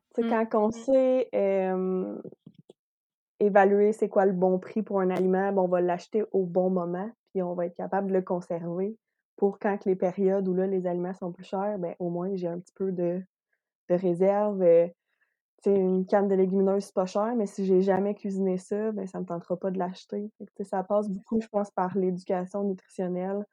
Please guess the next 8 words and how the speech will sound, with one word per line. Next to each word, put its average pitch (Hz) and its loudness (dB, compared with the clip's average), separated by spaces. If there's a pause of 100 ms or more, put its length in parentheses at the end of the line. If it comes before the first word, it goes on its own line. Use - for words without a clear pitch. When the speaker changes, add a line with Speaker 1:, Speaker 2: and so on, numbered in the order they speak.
(560)
Speaker 1:
pour 196 0
montrer 190 -2
qu'on 170 -4
peut 190 -2
manger, 175 -2
euh, 160 -10 (920)
à 180 -2
bon, 175 -4